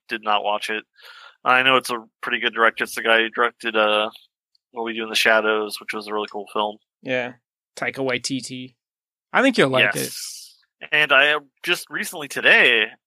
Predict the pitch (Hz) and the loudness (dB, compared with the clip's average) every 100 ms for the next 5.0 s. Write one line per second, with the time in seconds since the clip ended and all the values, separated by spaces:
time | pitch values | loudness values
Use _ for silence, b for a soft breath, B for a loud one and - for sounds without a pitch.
0 | _ 131 135 127 135 131 131 127 127 127 | _ -4 -4 0 4 4 4 -6 -6 -6
1 | 117 117 113 117 117 113 - 113 110 107 | -2 -2 -2 -2 -2 -2 -6 -10 -8 -4
2 | 131 151 - 180 - 165 196 92 92 _ | -6 -6 -10 -14 -8 -6 -6 -8 -16 _
3 | _ _ _ _ _ _ 143 226 180 110 | _ _ _ _ _ _ -4 -4 -2 -2
4 | - - 180 - 277 143 143 120 107 | -2 2 2 4 0 2 -4 -6 -12